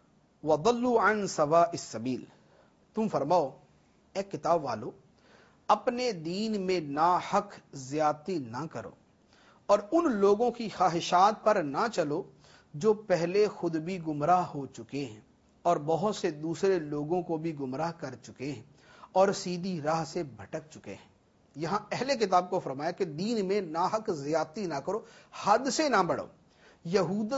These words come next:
یہود اور نصارہ دونوں حد سے بڑھے۔ یہودی یوں حد سے بڑھے کہ عیسیٰ علیہ السلام کو ماننے سے انکار کر دیا، یہ ایک طرف بڑھ گئے۔ عیسائی حد سے یوں بڑھے کہ ان کو خدا مان لیا۔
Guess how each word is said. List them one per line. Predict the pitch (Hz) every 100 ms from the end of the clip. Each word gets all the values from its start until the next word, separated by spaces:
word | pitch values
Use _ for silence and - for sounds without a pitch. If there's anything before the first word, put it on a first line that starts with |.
| 269 190
یہود | 175 165 247 277 277
اور | 226 240
نصارہ | 190 - 156 123 -
دونوں | 123 127 202 226 294
حد | 185 175
سے | 180
بڑھے۔ | 117 87 _ _ _ - _
یہودی | 170 190 185 214 226 294
یوں | 233 294 233
حد | 269
سے | -
بڑھے | 285 247 277
کہ | 269 233
عیسیٰ | 233 269
علیہ | 254
السلام | 240 240 240
کو | 254
ماننے | 233 202 220
سے | 220 240
انکار | 226 220
کر | 214 202
دیا، | 202 196 190 _ _ _ -
یہ | 147 180 185
ایک | 156 151
طرف | 175 175
بڑھ | 165
گئے۔ | 165 160 _ _ - - _ -
عیسائی | 208 - 196 247 262 214
حد | 226 226
سے | - 269
یوں | 185 208 311
بڑھے | 277 247 262
کہ | 247
ان | 196 185
کو | 190
خدا | 165 147 151
مان | 160 160
لیا۔ | 160 165